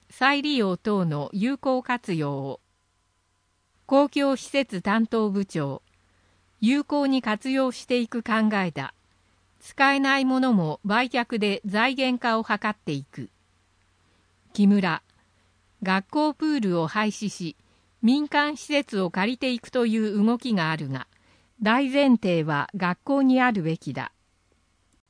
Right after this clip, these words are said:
多くの実例もある校庭に蓋をして、その部分を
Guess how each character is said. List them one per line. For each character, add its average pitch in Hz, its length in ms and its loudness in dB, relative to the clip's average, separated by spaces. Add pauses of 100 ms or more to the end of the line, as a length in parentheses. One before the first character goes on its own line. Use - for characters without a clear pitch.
(140)
多 302 200 2
く 226 160 -2
の 190 140 2
実 180 320 -4
例 240 180 2
も 220 180 4
あ 214 120 2
る 143 240 -8 (200)
校 285 260 0
庭 277 200 0
に 254 180 0
蓋 240 300 0
を 233 80 -2
し - 160 -12
て、 180 220 -4 (260)
そ 233 220 0
の 285 160 2
部 302 160 -2
分 214 280 2
を 160 200 -2